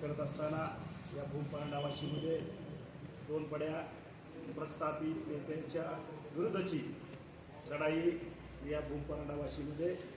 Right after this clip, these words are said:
खंबीरपणे त्या ठिकाणी लढत आहे.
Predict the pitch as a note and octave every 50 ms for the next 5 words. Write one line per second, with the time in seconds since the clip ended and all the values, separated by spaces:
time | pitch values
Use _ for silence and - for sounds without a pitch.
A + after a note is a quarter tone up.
0 | - - - - - - - - E3 F#3 G3+ A#3+ A3 - G#3 F#3 E3 - - -
1 | - - - - - - - - - E3+ D#3+ D#3+ E3+ D#3 - D#3+ D#3 D#3 D#3+ D#3+
2 | - - - - - - - - - - - - - - - C#3 D#3+ F3 F#3 F#3
3 | E3 D#3+ E3 D3